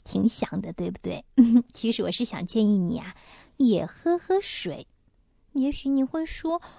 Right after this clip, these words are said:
，“我可不喜欢喝白开水，我喜欢喝饮料。”但是小鱼阿姨要对你说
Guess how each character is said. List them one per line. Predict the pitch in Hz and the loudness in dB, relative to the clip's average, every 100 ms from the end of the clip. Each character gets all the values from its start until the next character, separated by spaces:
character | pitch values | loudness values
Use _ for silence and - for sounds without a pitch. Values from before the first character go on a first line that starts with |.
| - - | -20 -4
，“我 | 294 220 196 | 6 8 8
可 | 226 254 | 4 0
不 | 190 196 | -2 -2
喜 | 190 - | -4 -8
欢 | 143 175 | -8 -8
喝 | 180 196 | -4 -6
白 | 190 165 170 | -4 -8 -10
开 | - 240 269 | -6 -4 -2
水， | - - 185 170 | -4 -8 -10 -10
我 | 185 185 | -8 -8
喜 | - 180 | -8 -10
欢 | 180 214 | -4 -2
喝 | 269 | -2
饮 | 262 226 156 220 | -2 -4 -8 -12
料。” | 185 240 - _ _ _ _ | -6 -6 -6 _ _ _ _
但 | 214 | -4
是 | 220 240 | -4 -4
小 | - - | -8 -12
鱼 | 175 | -10
阿 | 185 208 | -6 -2
姨 | |
要 | 214 214 | -2 0
对 | 220 | 0
你 | 208 180 | 2 0
说 | - - 240 | -4 -2 -2